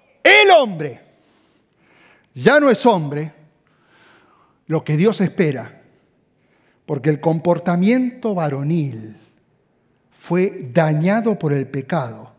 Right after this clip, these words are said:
y ahora para el hombre el centro de todo ya no es Dios, sino él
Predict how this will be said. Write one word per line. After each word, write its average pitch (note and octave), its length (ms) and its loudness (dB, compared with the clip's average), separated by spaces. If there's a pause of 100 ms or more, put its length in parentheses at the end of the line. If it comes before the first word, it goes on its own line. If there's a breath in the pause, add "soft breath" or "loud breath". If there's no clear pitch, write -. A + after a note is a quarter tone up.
(140)
y D3 140 -6
ahora C3+ 540 -6
para D#3+ 220 -4
el E3+ 100 -2
hombre C#3 580 -6 (140)
el D3 200 -4
centro G#3+ 540 -4
de D3+ 120 -2
todo F#3+ 340 -6
ya D#3+ 180 -4
no F3 140 -6
es B2+ 100 -8
Dios, D3+ 440 -8 (200)
sino D3 600 -10
él D#3+ 360 -6